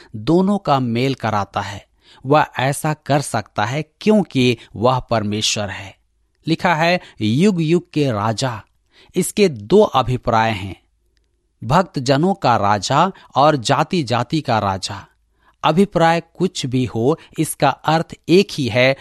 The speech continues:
प्रभु यीशु मसीह वैश्विक आराधना और स्वीकारण का पात्र है। ऐसा कोई स्थान नहीं होगा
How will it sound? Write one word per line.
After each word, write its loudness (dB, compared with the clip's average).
प्रभु 4
यीशु 0
मसीह -2
वैश्विक -2
आराधना 2
और 2
स्वीकारण 0
का -2
पात्र 0
है। -8
ऐसा 2
कोई 2
स्थान -2
नहीं 0
होगा 0